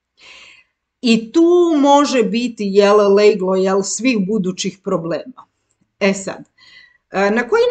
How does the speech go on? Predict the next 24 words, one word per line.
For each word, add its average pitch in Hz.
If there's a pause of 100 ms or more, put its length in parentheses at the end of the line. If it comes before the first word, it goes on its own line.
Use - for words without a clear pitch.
način, 415
šta 403 (140)
znači 392 (260)
narcis 302
može 262 (140)
u 208
potpunosti 240
uništiti 196
život? 151 (380)
Ono 403
što 403
je 339
jako, 381
jako 302
oč-, 233
očito, 214 (1040)
e, 180 (2000)
e, 180 (840)
bivanje 247
uz 185
narcise, 202
bivanje 262
uz 185
klaster 240